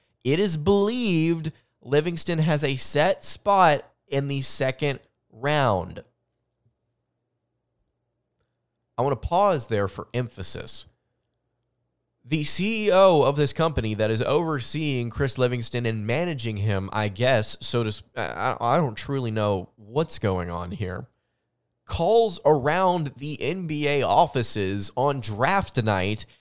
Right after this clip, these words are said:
and says, "Don't take this player. He's going to a specific team."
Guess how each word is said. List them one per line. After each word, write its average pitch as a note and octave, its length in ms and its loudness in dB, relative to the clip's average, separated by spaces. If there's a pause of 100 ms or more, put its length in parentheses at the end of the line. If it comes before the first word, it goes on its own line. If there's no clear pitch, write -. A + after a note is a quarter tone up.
(240)
and D3 220 0
says, D3+ 380 2 (200)
"Don't E3 480 4 (400)
take D3+ 600 0 (160)
this C#3 240 -4
player. A#2 640 2 (240)
He's D3+ 280 -4
going F3 540 2
to E3+ 160 -2
a D#3+ 60 -2
specific A#2 800 -4 (280)
team." G#2+ 520 -6